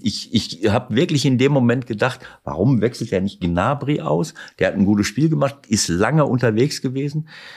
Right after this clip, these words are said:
Äh, auf der anderen Seite, äh, muss ich sagen, äh, Sané, äh, wird ausgewechselt und ich, ich hab so gedacht, äh,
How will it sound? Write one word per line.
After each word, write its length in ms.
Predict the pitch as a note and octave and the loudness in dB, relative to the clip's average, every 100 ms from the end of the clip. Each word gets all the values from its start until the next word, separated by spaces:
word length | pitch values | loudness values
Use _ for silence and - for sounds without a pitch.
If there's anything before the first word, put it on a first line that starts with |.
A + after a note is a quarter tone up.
| - | -6
Äh, 160 | - G2+ - - _ - | 0 0 0 -10 _ -12
auf 140 | - G#2 | -4 -2
der 160 | G2+ | 0
anderen 380 | - A3 D3 G#2 | 4 4 6 4
Seite, 500 | F2+ F2+ F#2+ C3+ E3+ - _ - _ | 4 2 2 2 2 -2 _ -20 _
äh, 260 | - F#2 G2 - | -4 0 0 2
muss 200 | G#2 B2+ | 2 4
ich 140 | G#2+ | 0
sagen, 400 | G#2+ G#2+ C3+ C#3 | 2 4 4 0
äh, 440 | C3 - A2+ G2+ - - | 0 2 2 2 -2 -4
Sané, 800 | F2+ G2 G2+ G2 C#3+ A2+ C3+ F3 - _ _ _ - | 0 2 4 6 6 6 4 0 -8 _ _ _ -2
äh, 320 | G#2 G#2 F#2+ | 2 2 4
wird 220 | G#2+ A2+ | 0 0
ausgewechselt 720 | - A2 - B2 D3 - C#3+ | 0 0 0 0 0 0 0
und 100 | A#2+ | 2
ich, 220 | A2+ - - | 0 -2 -8
ich 120 | F#2+ | -6
hab 160 | B2 | -8
so 200 | - A2 | -4 -4
gedacht, 520 | G#2+ G2 A#2 - - - | -2 0 -2 -4 -10 -4
äh, 280 | F2+ G#2 | 0 2